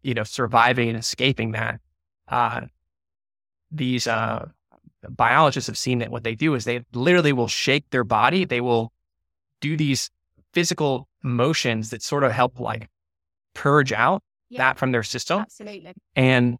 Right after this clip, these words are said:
Speaker 1: a big part of this book's idea is that, like, we as human beings,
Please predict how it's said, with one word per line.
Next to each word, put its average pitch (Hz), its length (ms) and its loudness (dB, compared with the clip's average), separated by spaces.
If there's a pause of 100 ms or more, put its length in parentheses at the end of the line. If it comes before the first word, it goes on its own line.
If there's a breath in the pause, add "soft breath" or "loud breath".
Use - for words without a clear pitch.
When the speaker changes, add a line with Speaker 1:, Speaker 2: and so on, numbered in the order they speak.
Speaker 1:
a 131 100 -2
big 143 220 0
part 143 180 4
of 127 80 2
this 120 140 2
book's - 300 -4
idea 127 280 2
is 113 100 2
that, 110 120 -6
like, 110 240 -6 (160)
we 127 160 0
as 120 120 0
human 120 240 -4
beings, 120 480 0